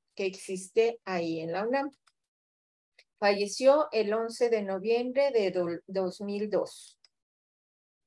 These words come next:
Eh, ahorita para ya no alargarnos tanto, nada más quisiera hablarles un poquito más contemporánea, la doctora Patricia Bat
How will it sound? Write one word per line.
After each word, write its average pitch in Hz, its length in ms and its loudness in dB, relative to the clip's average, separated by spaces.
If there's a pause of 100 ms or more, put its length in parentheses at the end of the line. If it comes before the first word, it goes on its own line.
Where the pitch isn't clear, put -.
(180)
Eh, 247 440 8
ahorita 262 480 6
para 220 280 4
ya 240 180 2
no 247 120 0
alargarnos 240 760 2
tanto, 247 520 2
nada 226 320 4
más 226 240 0
quisiera 226 600 4
hablarles 220 680 4
un 220 140 -8
poquito 220 440 -6
más 208 280 -4
contemporánea, 202 920 -4
la 226 200 0
doctora 202 500 0
Patricia 202 680 -2
Bat 196 300 4